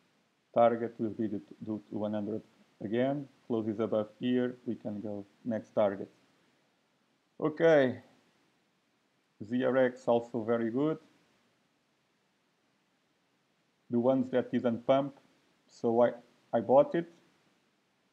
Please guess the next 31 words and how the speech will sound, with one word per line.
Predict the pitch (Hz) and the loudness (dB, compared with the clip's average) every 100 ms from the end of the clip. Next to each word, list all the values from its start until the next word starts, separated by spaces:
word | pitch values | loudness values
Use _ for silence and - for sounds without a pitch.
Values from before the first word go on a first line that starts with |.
| _ _ _ _ | _ _ _ _
I | 113 | -4
will | 113 | -4
take | 110 113 113 | -2 -6 -2
profits | 110 110 107 - | -2 -2 -6 -8
here. | 123 127 127 131 - _ _ _ _ _ _ _ _ - | -4 -2 -2 -4 -12 _ _ _ _ _ _ _ _ -4
My | 110 | -2
stop | 113 - 113 - | -2 -2 -4 -2
losses | 113 - 117 101 | -4 -4 -8 -4
are | 110 | -4
here. | 104 104 101 _ _ _ _ _ _ _ _ _ _ _ _ _ _ _ | -4 -8 -8 _ _ _ _ _ _ _ _ _ _ _ _ _ _ _
If | 123 - | -10 -6
we | 117 | -2
come | 123 113 | 0 4
down, | 117 127 127 | 6 6 4
I'm | - 107 | -2 0
out. | 107 110 - _ _ | 2 2 -2 _ _
I | 113 | -4
will | 107 101 | -2 -4
take | 107 98 | -6 -4
profits. | 107 107 107 - | 0 0 -2 -8
This | 113 - | -10 -8
is | 107 | -10
just | - 107 - | -6 -8 -8
for, | - 110 | -10 -8
uh, | 113 - _ _ _ | -10 -14 _ _ _
some | _ - 110 - | _ -4 -4 -2
trades. | 113 110 110 - _ _ _ _ | 2 2 0 -10 _ _ _ _
This | 113 - | -10 -8
is | 131 | -8
my | 113 110 | -6 -4
target. | - 117 113 117 | 2 2 2 -4